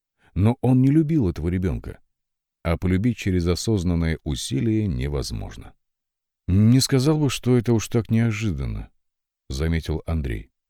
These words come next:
"Не представляю Яна умиляющимся младенцу". "Рискну предположить, что это зависит от матери ребенка. Он симпатизирует Алисе и симпатизирует этому ребенку". "Это странно".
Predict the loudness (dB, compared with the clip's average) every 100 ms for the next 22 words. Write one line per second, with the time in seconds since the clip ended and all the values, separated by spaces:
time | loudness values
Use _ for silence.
0 | _ _ _ _ _ _ _ -2 -2 0
1 | -2 -2 0 0 0 -2 -2 -2 -2 0
2 | 0 -2 -8 -6 -4 -4 -6 -8 -16 _
3 | _ _ _ _ _ _ _ 2 2 2
4 | 0 0 0 0 0 -2 0 -2 0 2
5 | 2 0 -4 -2 -4 -4 -4 -4 -6 -8
6 | -12 -20 _ _ _ _ 0 0 0 -2
7 | 0 0 0 0 0 0 -2 -4 -8 -14
8 | _ _ _ _ _ -2 0 0 -2 -2
9 | -2 0 0 2 2 0 -2 -6 -4 -4
10 | -4 -4 -6 -8 -14 -16 _ _ _ _
11 | _ _ _ _ _ _ _ _ _ _
12 | -6 -4 -4 -4 -4 -4 -6 -10